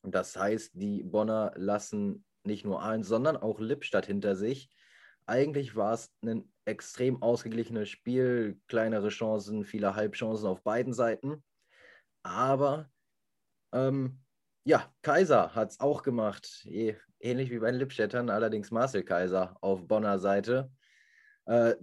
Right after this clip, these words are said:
Tor, äh, Tor etwas glücklich, Lacheb spielt den Ball zu kurz zu Robin Udegbe.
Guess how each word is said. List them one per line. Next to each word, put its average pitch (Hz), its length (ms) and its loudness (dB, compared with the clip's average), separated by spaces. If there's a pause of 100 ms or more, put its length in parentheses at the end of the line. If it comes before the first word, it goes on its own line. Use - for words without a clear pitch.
Tor, 139 260 4
äh, 127 100 0
Tor 151 180 6
etwas 139 240 2
glücklich, 135 420 2
Lacheb 120 420 4
spielt 127 280 -2
den 117 160 0
Ball 120 220 2
zu 127 160 -4
kurz 123 320 -2
zu 113 200 0
Robin 110 340 0
Udegbe. 131 680 0